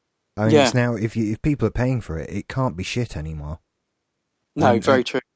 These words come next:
Speaker 1: and so we, we, you know, we've, all the new stuff has been pretty good, I think.
Speaker 2: Wicked. No, it's awesome. Um, well, why, why, why,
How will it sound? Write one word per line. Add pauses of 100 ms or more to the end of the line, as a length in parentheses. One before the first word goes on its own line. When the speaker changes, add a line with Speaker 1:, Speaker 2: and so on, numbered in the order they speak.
(280)
Speaker 1:
and
so
we,
we,
you
know,
we've, (140)
all
the
new
stuff
has
been
pretty
good,
I
think. (840)
Speaker 2:
Wicked. (500)
No,
it's
awesome. (580)
Um, (1120)
well,
why,
why,
why,